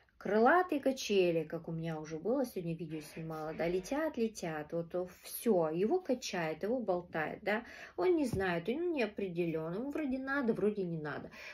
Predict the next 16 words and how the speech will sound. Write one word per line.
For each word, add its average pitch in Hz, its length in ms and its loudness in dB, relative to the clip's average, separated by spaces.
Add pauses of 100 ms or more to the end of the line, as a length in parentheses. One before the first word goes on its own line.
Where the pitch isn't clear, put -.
потому 277 240 0
что 285 180 0
с - 120 -4
вами 285 340 2
это 165 180 -2
надо 208 260 0
какая-то 226 480 -2
работа 190 400 0
над 196 200 -2
ошибками, 160 580 -6
что-то 269 400 0
исправлять, 240 640 -4 (280)
где-то 269 260 2
прогибаться, 226 800 0
что-то 285 420 0
слушать, 202 840 0